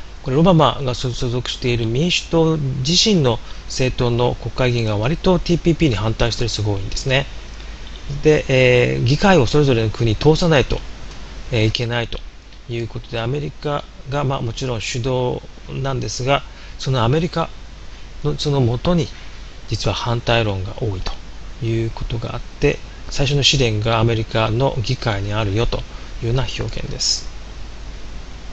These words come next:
続いて縦で見ていきましょう。まずヘッ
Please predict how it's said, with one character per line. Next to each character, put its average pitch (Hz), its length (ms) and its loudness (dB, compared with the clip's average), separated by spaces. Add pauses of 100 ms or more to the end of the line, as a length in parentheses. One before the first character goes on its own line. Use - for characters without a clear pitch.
(140)
続 156 120 0
い 151 40 2
て - 340 0
縦 120 240 4
で 104 60 0
見 101 140 0
て 98 80 -2
い - 40 -4
き - 100 -6
ま - 60 0
し - 100 2
ょ - 20 0
う。 113 40 -2 (2250)
ま 135 60 0
ず 117 120 0
ヘ 104 60 0
ッ - 20 -2